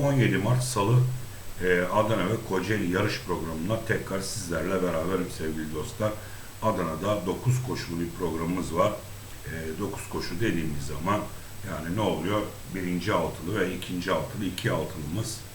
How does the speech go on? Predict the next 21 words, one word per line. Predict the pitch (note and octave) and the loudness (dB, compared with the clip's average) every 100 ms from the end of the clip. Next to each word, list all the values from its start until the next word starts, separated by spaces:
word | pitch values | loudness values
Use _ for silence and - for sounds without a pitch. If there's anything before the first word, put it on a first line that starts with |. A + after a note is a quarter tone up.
| - - - - | -14 -14 -12 -10
e, | E2+ D#2+ D#2 D#2+ | -6 -4 -4 -2
var | E2 | -2
sevgili | - E2 D2+ D2 C#2+ | -2 -4 -4 -6 -6
dostlar. | C#2+ - G#2+ - - - - - | -6 -2 -2 -2 -4 -10 -12 2
Kocaeli'de | B2+ B2+ E2+ D#2 D2 D2+ | 4 6 4 0 -2 0
de | G#2 - G2 | 0 -2 -2
yedi | G2 G2 | -2 -2
koşulu | F2 C#2 D#2+ F2+ | -4 -4 -4 -4
bir | G2 F#2+ - | -4 -4 -2
programımız | F#2 E2 D#2+ D2 C#2+ B1+ | 0 0 0 -2 -4 -4
var. | B1+ - - - - - - - D3+ | -6 -6 -10 -12 -14 -14 -14 -6 2
Evet, | G2+ A2 | 4 6
Adana'da | C3 C3 F#2+ E2+ A2 B2+ - - F#2 G2+ | 8 8 8 6 4 4 0 -6 -2 0
birinci | G#2 A2+ B2+ | 2 2 2
koşudan | A2+ F#2 G2 | 2 0 -2
itibaren | G2 G#2+ F#2+ E2+ E2 A2+ - A2+ | -2 -2 0 2 4 2 0 0
ilk | G#2+ - | -2 2
altılımızın | F#2 - F2 D#2+ D#2 G2 G#2 | 0 0 -4 -4 -4 -2 -2
startı | - - - - G2+ | -2 0 0 0 0
veriliyor. | E2 D2 D2 G2 | 0 0 -4 -4
Saat | - F#2+ F2+ | -4 -2 0